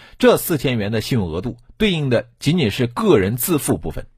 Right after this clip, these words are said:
按照当前的各类医保报销比例来看呢，其对应的总医药费可以达到数万元。这显然已经可以满足大多数患者的普通看病需求，也减轻了患者的医疗费用垫付压力，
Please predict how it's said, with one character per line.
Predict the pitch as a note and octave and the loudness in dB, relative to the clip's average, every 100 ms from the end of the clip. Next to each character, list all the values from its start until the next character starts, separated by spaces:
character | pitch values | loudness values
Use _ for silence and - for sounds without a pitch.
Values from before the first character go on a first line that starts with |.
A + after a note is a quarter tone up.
| _ _ - - - - | _ _ -20 -20 -20 -2
按 | F3 E3 | 0 4
照 | C#3 A#2+ A2 G#2+ | 6 6 6 4
当 | E3 E3+ | 2 2
前 | B2 | 0
的 | A#2+ | -2
各 | B2 C#3 | 0 2
类 | A2+ G2+ D#3 | 2 0 -4
医 | D#3+ E3 | -8 -6
保 | D3 D#2+ C#2+ | -4 -2 -2
报 | C#2 C3+ G#2+ | 0 2 2
销 | G2 B2+ | 2 0
比 | B2 C#2 | 0 -6
例 | F2 D#2 | -8 -6
来 | C#2 | -6
看 | F2+ D#2+ | -6 -6
呢， | C#2 B1+ | -6 -8
其 | - C#3 | 0 2
对 | F#3 | 4
应 | D3 | 2
的 | A#2+ G#2 | 0 0
总 | - D#2+ D2+ | -2 -6 -4
医 | |
药 | D#3 D3+ | 2 4
费 | A2 A#2+ - - | 4 0 -4 -14
可 | - | 0
以 | C3 | 0
达 | - F2 | 0 -4
到 | F#2 | -6
数 | - E3 | -4 0
万 | D3+ G2+ | 2 2
元。 | C#2 - _ _ - - - - | -4 -20 _ _ -20 -20 -20 0
这 | B3 | 2
显 | - F#2 | 4 0
然 | D#2 G2 C3 | 0 0 0
已 | F2 | -2
经 | E3 | -4
可 | C3+ | -2
以 | C#3 | -2
满 | A#2 C2 | -2 -4
足 | C#2 E2 | -6 -10
大 | - C#3+ G#2 | -2 0 2
多 | D3 E3 | 2 0
数 | C3+ | 0
患 | G#2 A2+ | 2 0
者 | D#2+ | 0
的 | C#2 | -6
普 | - - C#2+ | -6 -8 -8
通 | D2 A#2 | -4 -4
看 | A#2+ A#2+ F2 | 0 0 -2
病 | C#2 | -6
需 | - D#2+ | -8 -10
求， | - - _ - - - | -10 -16 _ -20 -14 4
也 | F3+ | 4
减 | F#3 A#2 G2 | 6 2 0
轻 | D#3 | -2
了 | C#3 A2+ | 0 0
患 | - B2+ | 2 0
者 | F#2 | 0
的 | D#2 D#2 - _ | -4 -8 -10 _
医 | D3 D#3 | -2 2
疗 | C3 G#2+ | 4 4
费 | C3 | 2
用 | G#2+ - | -4 -4
垫 | C#3+ A2 | -2 -2
付 | F#2 | -2
压 | F#2 G#2+ | -4 -4
力， | G#2+ | -8